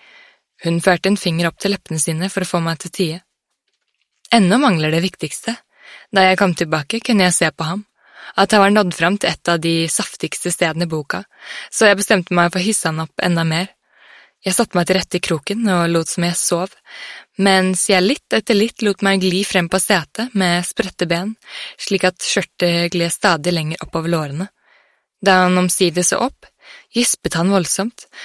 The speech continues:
og pikken hans reiste seg truende under det tynne buksestoffet. Den var enorm, det kan jeg godt fortelle deg, og hvis jeg ikke hadde visst at du ventet på stasjonen. Hun lo igjen, og la samtidig hånda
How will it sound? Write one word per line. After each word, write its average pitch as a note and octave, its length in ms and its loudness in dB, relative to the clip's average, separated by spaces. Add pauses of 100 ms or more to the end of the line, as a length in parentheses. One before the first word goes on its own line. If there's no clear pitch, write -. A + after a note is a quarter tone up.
(160)
og F#3 160 0
pikken F3+ 320 0
hans F#3 280 0
reiste D#3+ 340 0
seg E3+ 240 -2
truende F3 440 0
under E3 200 -2
det E3 160 -4
tynne D#3 340 -2
buksestoffet. - 640 -8 (640)
Den F3+ 180 4
var E3+ 280 2 (360)
enorm, F#3 520 2 (400)
det F#3+ 160 2
kan G3 100 2
jeg E3+ 100 2
godt E3+ 140 0
fortelle E3+ 300 0
deg, F3 180 -4 (580)
og F3+ 120 -2
hvis F#3 160 2
jeg A3+ 100 4
ikke F#3+ 140 4
hadde F#3 120 2
visst B3 240 0
at E3+ 80 0
du F#3 100 0
ventet F3+ 340 0
på D#3+ 120 -8
stasjonen. E3 440 -4 (680)
Hun F3+ 240 2
lo F3+ 160 4
igjen, F#3 300 4 (260)
og F#3+ 160 6
la E3+ 160 6
samtidig F3+ 480 2
hånda E3 300 0